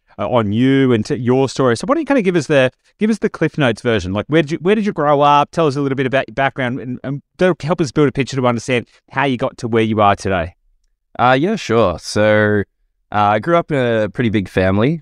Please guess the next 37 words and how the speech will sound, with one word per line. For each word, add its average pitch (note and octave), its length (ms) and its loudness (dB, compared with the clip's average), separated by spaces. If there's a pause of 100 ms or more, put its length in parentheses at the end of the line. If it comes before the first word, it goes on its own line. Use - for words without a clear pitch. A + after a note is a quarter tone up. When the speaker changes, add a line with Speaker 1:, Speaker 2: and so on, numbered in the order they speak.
(120)
Speaker 2:
uh, F#2 320 2
five G2+ 320 2
kids, A#2+ 280 0
so F#2+ 220 0
two F#2+ 220 -4
brothers, G2+ 320 0
two F#2+ 140 -2
sisters B2 520 -2
in G2+ 160 2
the F#2+ 240 2
southeast G2 560 0
suburbs F#2+ 480 0
of F#2 460 0
Victoria. G#2+ 600 -2 (140)
I'm A2+ 200 0
a A#2 60 0
bit A2+ 160 -2
of G2 120 -4
a F#2 40 -2
mix, G#2 360 -2
so G2 240 -4
my G2 140 -4
mum's B2+ 280 0
full A#2+ 160 -4
Italian, C3 560 -2
my G2+ 120 -2
dad's, F#2+ 440 -2
uh, F#2 240 0
half F#2+ 280 2
Chinese, G2 420 -2
Portuguese. A#2 680 -2 (440)
So G#2+ 680 2 (560)
growing C3 340 0
up A#2+ 180 2
was G#2 220 -8
very G#2+ 260 0
interesting. D3 480 -2